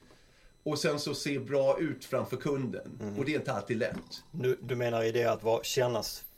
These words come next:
Speaker 2: förberedd och kännas liksom professionell?
Speaker 1: Ja, precis. Men till exempel om, ehm,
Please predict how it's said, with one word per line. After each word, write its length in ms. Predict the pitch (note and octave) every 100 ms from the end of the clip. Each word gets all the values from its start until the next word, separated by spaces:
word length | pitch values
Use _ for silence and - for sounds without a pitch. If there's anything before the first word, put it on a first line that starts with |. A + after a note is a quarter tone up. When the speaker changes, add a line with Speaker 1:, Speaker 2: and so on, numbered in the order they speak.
| -
Speaker 2:
förberedd 560 | C3 A#2 G#2+ G#2 G#2 G2+
och 60 |
kännas 460 | G2+ B2 A2 G2 -
liksom 460 | G2+ - G#2 G2+ F#2+
professionell? 640 | A#2 A2 G#2 A2+ G#2+ G2
Speaker 1:
Ja, 320 | D#3 A#2 - -
precis. 320 | - F#3 F3+ F#3
Men 120 | F#3 - - -
till 100 | G3+
exempel 440 | F#3+ F#3 - D#3 -
om, 280 | E3 D#3+ -
ehm, 260 | D3 D3